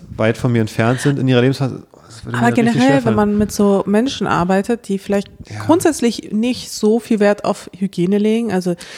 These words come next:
Speaker 2: die
Speaker 1: Aber das,
Speaker 2: vielleicht
Speaker 1: das
Speaker 2: das
Speaker 1: muss es
Speaker 2: Deo
Speaker 1: sein.
Speaker 2: vernachlässigen
Speaker 1: Ja.
Speaker 2: oder die Zahn-, also die
Speaker 1: Aber das muss es
Speaker 2: Mundpflege.
Speaker 1: fast noch nicht mal sein, ehrlich gesagt. Selbst, selbst wenn nicht mal das der Fall ist, wir einfach,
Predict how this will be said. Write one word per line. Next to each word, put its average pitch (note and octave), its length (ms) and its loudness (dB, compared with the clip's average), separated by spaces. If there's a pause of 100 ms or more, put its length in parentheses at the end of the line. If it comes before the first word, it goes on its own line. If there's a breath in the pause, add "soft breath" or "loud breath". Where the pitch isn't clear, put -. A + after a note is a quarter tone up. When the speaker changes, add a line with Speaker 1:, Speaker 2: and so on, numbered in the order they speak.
(120)
Speaker 2:
die A#3+ 60 0
Speaker 1:
Aber B3 60 4
das, B3 100 4
Speaker 2:
vielleicht B3 180 2
Speaker 1:
das C4 80 4
Speaker 2:
das D3+ 80 0
Speaker 1:
muss - 0 -
es F3+ 60 2 (100)
Speaker 2:
Deo A#3 140 6
Speaker 1:
sein. - 80 -6
Speaker 2:
vernachlässigen G3+ 880 2
Speaker 1:
Ja. G3+ 200 2
Speaker 2:
oder G3+ 280 2 (560 loud breath)
die - 80 -20
Zahn-, G#3 480 0
also F3+ 300 0 (320)
die G3+ 140 -6
Speaker 1:
Aber G#3 140 4
das A3 100 2
muss B2+ 80 0
es - 80 -
Speaker 2:
Mundpflege. F#3+ 280 4
Speaker 1:
fast - 200 2
noch C#3+ 100 0
nicht C#3+ 140 -4
mal D#3 120 0
sein, D#3 280 -2
ehrlich G#2 220 -2
gesagt. F2+ 380 -6
Selbst, - 440 -2
selbst - 360 0
wenn B2 100 2
nicht - 140 -2
mal C#3 80 2
das C#3 200 0
der C#3+ 120 2
Fall A2+ 180 0
ist, A#2+ 120 -2
wir A#2+ 160 2
einfach, A#2 380 -2